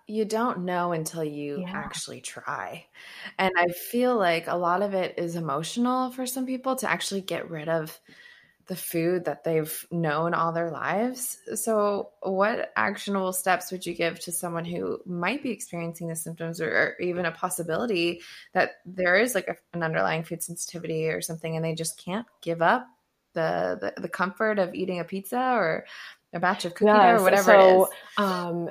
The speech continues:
Speaker 2: there, sometimes when we're craving those things for so long, it's, I mean, those foods, a lot of, uh, conventional foods and, um, fast foods, uh, convenient foods, they're designed to have us coming back for more and more and more, uh, and can be so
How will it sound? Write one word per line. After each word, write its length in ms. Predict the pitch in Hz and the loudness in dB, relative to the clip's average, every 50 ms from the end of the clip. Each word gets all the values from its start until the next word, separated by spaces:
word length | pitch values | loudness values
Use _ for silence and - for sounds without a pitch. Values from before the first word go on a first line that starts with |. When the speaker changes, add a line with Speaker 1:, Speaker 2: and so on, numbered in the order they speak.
| - - | -6 -4
Speaker 2:
there, 640 | 180 202 208 202 196 196 190 190 190 185 - - - _ _ _ _ _ _ - - - | 2 4 6 6 6 6 4 4 2 0 0 -4 -10 _ _ _ _ _ _ -20 -14 -12
sometimes 420 | - - 233 233 214 226 226 202 | -6 -2 0 0 0 0 0 0
when 100 | 190 196 | 0 -2
we're 100 | 185 175 | -4 -4
craving 380 | 165 - - 196 180 180 190 185 | -6 -6 -4 -2 -2 0 0 0
those 160 | 175 165 - | -2 -2 -4
things 200 | - 185 165 165 | -6 -6 -8 -6
for 100 | - - | -8 -10
so 200 | 165 - - 165 | -6 -2 -2 -2
long, 180 | 156 156 156 156 - | -2 -2 -4 -4 -2
it's, 360 | - - - - - - - - - - - _ - - - | -4 -4 -4 -4 -8 -10 -10 -10 -12 -12 -12 _ -10 -6 -4
I 60 | - | 0
mean, 220 | 170 190 190 180 - - | 2 4 4 4 2 4
those 280 | - 202 196 196 190 | 6 6 6 6 4
foods, 400 | - - 208 226 240 240 - - | 4 6 8 8 8 8 6 2
a 400 | - - _ _ _ _ _ - | -4 -8 _ _ _ _ _ 0
lot 180 | 185 190 - - | 2 2 2 0
of, 60 | 185 | -2
uh, 40 | 180 180 | -4 -2
conventional 440 | - 185 180 180 180 - 196 165 | -2 -2 -2 -2 -2 -2 -4 -4
foods 480 | 165 - - 233 220 208 202 202 175 - - | -4 2 4 6 8 8 8 6 4 0 -4
and, 500 | - 170 160 156 160 156 156 156 156 156 - | -6 -6 -6 -6 -6 -6 -4 -6 -6 -8 -8
um, 460 | - 160 156 151 156 151 151 156 151 151 | -10 -12 -12 -12 -12 -12 -12 -12 -14 -4
fast 360 | - 226 208 196 185 - - | 0 0 2 2 0 0 4
foods, 540 | 202 185 180 175 170 170 165 156 - - - - - - - - - _ | 6 6 6 6 6 4 4 2 -2 -8 -12 -14 -18 -18 -18 -20 -18 _
uh, 140 | 170 156 160 | -12 -12 -12
convenient 440 | - - 196 190 202 202 196 - - | -4 -2 2 6 6 6 6 4 4
foods, 160 | 208 196 185 | 4 4 6
they're 160 | - 190 185 | 4 2 2
designed 640 | 180 - 214 202 160 170 165 160 180 185 180 180 175 - | 4 6 6 6 6 4 0 0 2 4 4 2 2 0
to 100 | - 180 | -4 -2
have 160 | 170 175 170 | -2 0 0
us 180 | 170 165 160 - | 0 -2 -2 -6
coming 400 | - - - 180 180 180 170 156 | -10 -6 0 2 2 2 2 2
back 300 | - 160 - - - - | 2 2 2 2 -2 -2
for 160 | - 170 156 | -2 0 0
more 240 | 156 170 170 156 151 | 2 2 2 0 0
and 100 | 156 160 | 0 -2
more 120 | 160 156 | -2 -4
and 80 | 147 151 | -4 -4
more, 180 | 160 - - | -4 -4 -4
uh, 320 | 156 - - 170 165 151 147 | -6 -4 -4 -4 -4 -4 -4
and 120 | - 175 170 | -6 -6 -2
can 140 | - 202 190 | -2 0 4
be 140 | - 220 | 4 4
so 360 | 233 220 - 190 180 180 175 | 4 4 6 6 8 8 6